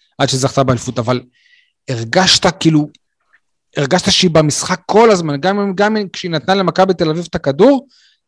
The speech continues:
הרגשת שבאר שבע יודעת בדיוק מה, מה היא עושה, יודעת איך, איך לצאת, הייתה לה תוכנית מאוד מדויקת, ופה ראית קבוצה שבאה למכבי תל אביב במטרה להתגונן,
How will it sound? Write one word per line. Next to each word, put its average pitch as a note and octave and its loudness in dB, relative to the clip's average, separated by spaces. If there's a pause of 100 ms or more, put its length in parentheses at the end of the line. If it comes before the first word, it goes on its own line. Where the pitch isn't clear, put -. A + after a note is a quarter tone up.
הרגשת G3 -2
שבאר E3 0
שבע F#3 2
יודעת D#3+ 2
בדיוק D3 -6
מה, E3 0
מה D3+ -2
היא C#3+ -6
עושה, C#3+ -4
יודעת D3 -2
איך, - -10 (580)
איך C3+ -2
לצאת, C#3+ 2
הייתה D3 4
לה F3 2 (260)
תוכנית E3 -2
מאוד E3+ 2
מדויקת, C#3 0 (840)
ופה C3 4 (140)
ראית E3+ 4
קבוצה D#3+ 2
שבאה D#3 2
למכבי A3 2
תל F#3+ 0
אביב F#3 -4
במטרה E3+ 0
להתגונן, C#3 -2